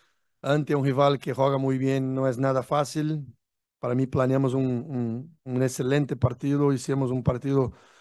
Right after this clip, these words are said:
casi a la perfección, porque es muy difícil defender un equipo que, que tiene los argumentos, ¿no? de, de Columbus. Defendemos muy bien el primer tiempo,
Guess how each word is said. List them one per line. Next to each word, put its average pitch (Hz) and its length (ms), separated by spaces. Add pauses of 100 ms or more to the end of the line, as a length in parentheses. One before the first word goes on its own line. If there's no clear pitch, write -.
(300)
casi 170 380
a 151 60
la 139 120
perfección, 147 680
porque 135 260
es 120 120
muy 143 140
difícil 143 460
defender 143 500
un 143 100
equipo 135 380
que, 127 300 (640)
que 135 140
tiene 147 220
los 135 160
argumentos, 139 580
¿no? 135 160
de, 131 180
de 131 220
Columbus. 151 600
Defendemos 143 560
muy 143 180
bien 156 240
el 139 120
primer 135 340
tiempo, 139 580